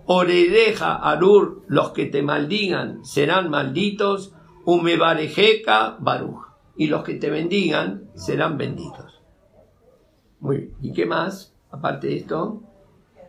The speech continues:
dice el tercer pasuk, "Vaika asher kila Isaac levarej et Yaakov". Cuando terminó Isaac de bendecir a Jacob,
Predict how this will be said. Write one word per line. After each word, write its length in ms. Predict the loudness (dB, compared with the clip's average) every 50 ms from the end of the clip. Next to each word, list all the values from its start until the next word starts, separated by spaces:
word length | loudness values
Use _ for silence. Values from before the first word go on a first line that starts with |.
| _ -12
dice 300 | -8 -6 -6 -4 -2 -2
el 120 | -2 -2
tercer 540 | -2 -4 -4 -6 -4 -2 0 0 0 0 -2
pasuk, 560 | -4 -6 -6 -4 -4 -4 -4 -4 -6 -10 -14 -18 -20 _ _ _ _ -6
"Vaika 640 | -2 0 2 2 0 -2 -6 -8 -6 -4 -4 -4
asher 340 | -4 -4 -4 -6 -6 -6 -8
kila 460 | -6 -4 -4 -4 -2 -2 -2 -2 -2
Isaac 480 | -4 -6 -8 -8 -4 -2 -2 -2 -4 -6
levarej 560 | -4 -2 -2 -2 -2 -2 -2 -2 -2 -4 -4 -6 -10 -12 -8
et 200 | -8 -6 -6 -4
Yaakov". 640 | -4 -4 -4 -4 -6 -6 -6 -6 -6 -8 -10 -12 -16 _ _ _ _ -20 _ -20 -20 _ _ _ _ _ _ _ _ _ _ _ _ _ _ _ _ -20 -20 -20 -20 -20 -20 -16 -10
Cuando 680 | -4 2 6 6 8 8 6 4 4 4 6 4 4 4
terminó 840 | 6 6 6 6 6 2 0 0 0 -2 -2 -2 -2 0 0 0 0
Isaac 640 | -2 -2 -6 -8 -4 0 2 2 2 0 -2 -6 -16 _ _ _ _ _ _ _ _ _ _ _ _ _
de 580 | -8 0 2 4 4 4 2 2 -2 -6 -10 -18 _ _ _ -16 -8 -2
bendecir 720 | -2 0 0 0 -2 -2 -4 -4 -4 -4 -4 -4 -4 -4
a 120 | -4 -4 -4
Jacob, 560 | -4 -4 -4 -4 -4 -4 -4 -4 -6 -10